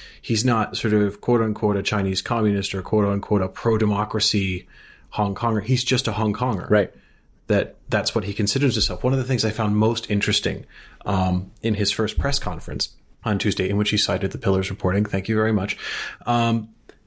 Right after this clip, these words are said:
Speaker 1: is that he he was asked questions about, um,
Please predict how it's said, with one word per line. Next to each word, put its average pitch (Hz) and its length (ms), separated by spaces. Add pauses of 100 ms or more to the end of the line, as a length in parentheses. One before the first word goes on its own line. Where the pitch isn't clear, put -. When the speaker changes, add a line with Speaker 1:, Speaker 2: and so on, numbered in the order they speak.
(140)
Speaker 1:
is 127 280
that 107 460 (220)
he 110 840 (500)
he 131 100
was 113 140
asked 143 320
questions 113 420
about, 101 480
um, 90 480